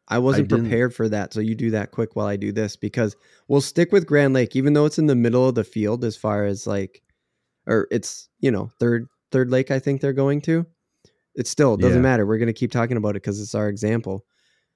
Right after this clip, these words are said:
Speaker 1: So, Grand Lake, Grand Lake of the Cherokees in Oklahoma is, <laughs> why can't I, I can just read this number. Sorry. I was getting in my own goddamn head.
Speaker 2: <laughs>
Speaker 1: Forty-six thousand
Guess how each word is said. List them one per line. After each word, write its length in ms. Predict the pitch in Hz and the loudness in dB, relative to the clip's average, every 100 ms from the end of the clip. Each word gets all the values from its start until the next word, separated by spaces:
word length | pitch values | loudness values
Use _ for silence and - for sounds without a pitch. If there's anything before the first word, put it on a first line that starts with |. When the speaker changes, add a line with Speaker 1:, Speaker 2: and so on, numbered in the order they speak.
| _ _ _ _ _ _ | _ _ _ _ _ _
Speaker 1:
So, 520 | - 160 147 123 - _ _ _ _ _ _ _ - | -2 2 4 2 -2 _ _ _ _ _ _ _ 0
Grand 240 | 139 175 | 2 4
Lake, 380 | 156 143 - - _ _ _ _ _ - | 4 2 -2 -14 _ _ _ _ _ 0
Grand 240 | 151 190 | 4 4
Lake 180 | 175 165 | 4 2
of 160 | 147 | 2
the 140 | 131 127 | 2 0
Cherokees 840 | - 127 117 - 107 101 - - _ - | 0 0 0 -4 -8 -8 -12 -20 _ -4
in 160 | 107 | 0
Oklahoma 680 | 117 135 139 135 110 101 - _ _ _ - | 0 2 2 2 0 -4 -8 _ _ _ -2
is, 280 | 104 92 - _ _ _ _ _ _ _ _ _ _ _ _ _ _ _ _ _ _ _ _ _ _ _ _ _ _ | -2 -4 -14 _ _ _ _ _ _ _ _ _ _ _ _ _ _ _ _ _ _ _ _ _ _ _ _ _ _
<laughs> 520 | - 117 - _ _ - | -6 -6 -10 _ _ -2
why 160 | 160 | 0
can't 180 | - - | 0 -2
I, 100 | 120 - _ | -6 -8 _
I 40 | 143 | -2
can 120 | 160 | 0
just 140 | 139 120 | 0 0
read 160 | 120 | -2
this 180 | 110 - | -2 -4
number. 260 | 104 95 107 | -4 -4 -6
Sorry. 400 | - 50 50 - | -6 -4 -6 -2
I 80 | 120 | 0
was 120 | 131 | 2
getting 200 | 143 135 | 4 4
in 80 | 123 | 4
my 100 | 113 | 2
own 140 | 110 | 2
goddamn 340 | 110 101 101 104 | 2 2 0 -2
head. 160 | 98 - - | -4 -6 -20
Speaker 2:
<laughs> 120 | _ | _
Speaker 1:
Forty-six 640 | - 202 208 202 185 180 - | 4 6 4 2 0 0 0
thousand 580 | 151 139 139 135 131 | 2 4 2 2 -2